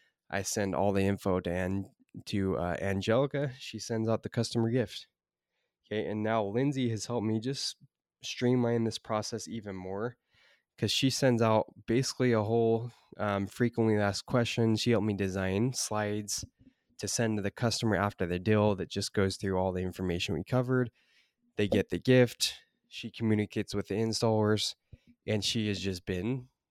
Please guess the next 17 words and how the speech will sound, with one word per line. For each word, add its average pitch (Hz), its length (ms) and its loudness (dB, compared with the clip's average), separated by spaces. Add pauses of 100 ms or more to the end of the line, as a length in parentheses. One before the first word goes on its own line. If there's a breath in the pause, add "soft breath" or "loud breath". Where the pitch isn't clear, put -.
(200)
improving 101 480 0
my 92 100 -2
processes 95 760 -2 (600)
by 92 220 -2
leaps 104 400 -4
and 101 180 -2
bounds. 85 400 -6 (720 soft breath)
So 110 260 -2
those 156 260 -2
are 165 140 -4
some 139 260 0
things 143 460 2
that 123 140 0
you 120 100 -4
should 160 200 -4
consider 135 540 0
offloading, 127 760 2